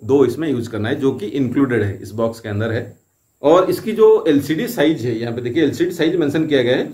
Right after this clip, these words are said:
फ़ाइव पॉइंट टू इंटू टू centimeter। तो चलिए इसको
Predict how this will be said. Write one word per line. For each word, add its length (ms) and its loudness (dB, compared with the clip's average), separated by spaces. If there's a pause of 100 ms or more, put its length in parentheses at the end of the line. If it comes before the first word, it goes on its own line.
(120)
फ़ाइव 280 -2
पॉइंट 300 -2 (380)
टू 120 6 (560)
इंटू 260 -6
टू 220 -4
centimeter। 480 -6 (760)
तो 60 2
चलिए 320 4
इसको 300 2